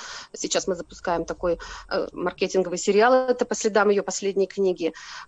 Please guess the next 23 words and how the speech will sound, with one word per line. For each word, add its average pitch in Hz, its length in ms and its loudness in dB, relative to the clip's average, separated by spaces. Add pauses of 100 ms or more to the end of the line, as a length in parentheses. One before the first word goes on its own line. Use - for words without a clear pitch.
а, 160 360 0 (600)
по 208 80 -4
всем 190 280 2
направлениям. 233 920 2
Поэтому 180 440 -2
вот, 180 140 -8 (160)
э, - 160 -8 (240)
ну, 247 140 6
вот, 220 160 -4
скажем 214 280 2
так, 214 160 0
это 220 180 0 (160)
то, 277 220 6
мы, 226 360 4
мы 226 120 6
действительно 202 440 -2
живём, 320 580 2 (100)
как - 220 -6
я 220 80 4
говорила 214 400 2
только 190 300 -2
что, - 200 -12
да, 233 260 2